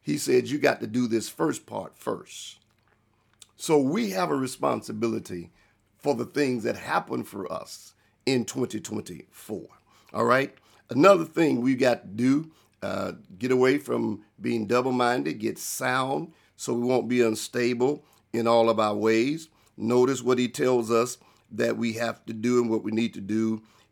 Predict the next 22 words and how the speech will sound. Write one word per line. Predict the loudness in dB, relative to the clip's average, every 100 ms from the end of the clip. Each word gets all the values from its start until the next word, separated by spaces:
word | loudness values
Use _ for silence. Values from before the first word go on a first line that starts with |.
| _
in | 0 2 0
the | -2
book | -2 -2 -2 -2
of, | 0 4 2 2 -4 2
um, | 4 4 0 -2 -2 -4 -10 _ _ _ _ _ _ _ _ -20 _ _ _
Ephesians. | -2 -2 -2 -2 0 -4 -8 -12 -16 -20 -20 _ _ _
Notice | 4 6 6 2 0
what | 0
he | 0
says. | -4 -8 -12 -14
Ephesians, | -18 -6 -2 -2 -2 -4 -6 -10 _ _ _
he | -14 -8
tells | 0 2 2
us | 0 -2
what | -2 -2
we | -2
need | -2 -2 -4
to | -10
do. | -4 -2 -2 -6 _ _ _ _ -6
There | 0 2
at | 2
Ephesians, | -2 -4 -2 -2 -2 -2 -4 -10